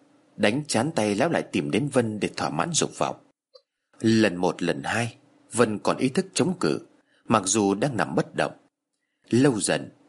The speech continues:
Vân phó mặc cho lão muốn làm gì thì làm. Vân biết mình bây giờ không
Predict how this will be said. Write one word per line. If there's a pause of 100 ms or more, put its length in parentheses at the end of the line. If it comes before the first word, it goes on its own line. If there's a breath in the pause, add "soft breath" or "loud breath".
(120)
Vân
phó
mặc
cho
lão
muốn
làm
gì
thì
làm. (920)
Vân
biết
mình
bây
giờ
không